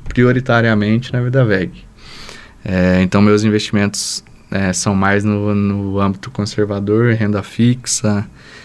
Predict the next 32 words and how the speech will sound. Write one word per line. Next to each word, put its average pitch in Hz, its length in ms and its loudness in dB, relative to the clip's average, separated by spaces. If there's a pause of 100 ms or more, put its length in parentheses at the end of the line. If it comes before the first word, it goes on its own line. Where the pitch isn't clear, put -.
(200)
é, 92 800 0 (1200)
é 127 60 0
mais 131 220 6
renda 143 200 4
fixa, - 420 -10 (460)
só, - 220 -6 (440)
sei - 180 -8
lá, 95 100 -4
deve 95 240 -6
ter 98 200 -2 (640)
cinco - 380 -2
por 98 160 -2
cento 95 420 -4
em, 92 380 -2 (100)
em 104 100 -2
renda 95 260 -2
variável, 92 520 -4 (640)
porque - 220 -6
eu 98 40 0
não 95 60 0
quero 95 260 -2
correr 101 340 -2
risco 110 720 0
pensando 107 640 -2
em 110 140 0
uma 107 200 -4
possibilidade 104 640 -8
de 107 140 -4
reinvestir 107 580 -4
na 104 60 -8
Vida 107 200 -6
Veg. - 180 -6